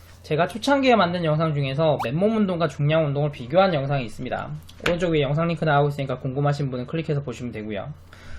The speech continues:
자, 영상의 결론은 근육을 키우는 방식이 다른 거지 어떤 운동이 더 좋다 나쁘다가 없기 때문에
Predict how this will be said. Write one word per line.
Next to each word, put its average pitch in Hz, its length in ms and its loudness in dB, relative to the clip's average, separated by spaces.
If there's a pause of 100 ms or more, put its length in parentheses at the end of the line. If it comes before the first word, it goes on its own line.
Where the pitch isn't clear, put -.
(180)
자, - 140 -2
영상의 196 360 4
결론은 175 540 -2
근육을 208 460 0
키우는 247 360 2
방식이 160 440 -2
다른 180 320 4
거지 160 320 -2
어떤 165 380 0
운동이 165 180 -2
더 151 160 2
좋다 147 340 -4
나쁘다가 151 400 2
없기 113 400 -4
때문에 147 540 0